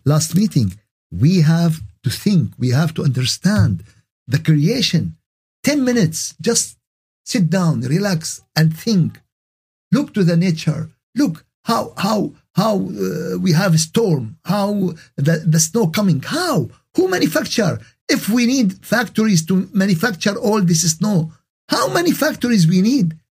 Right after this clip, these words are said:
We di-, the people didn't think. The people said, "Oh,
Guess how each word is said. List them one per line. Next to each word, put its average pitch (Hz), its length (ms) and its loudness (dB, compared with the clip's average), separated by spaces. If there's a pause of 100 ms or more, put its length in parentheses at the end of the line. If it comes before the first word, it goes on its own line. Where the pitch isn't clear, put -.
(400)
We 285 160 2
di-, 359 140 0
the 202 120 0
people 269 320 -2
didn't 254 300 0
think. 311 340 -6 (320)
The 175 80 2
people 226 280 0
said, - 260 -2
"Oh, 254 260 0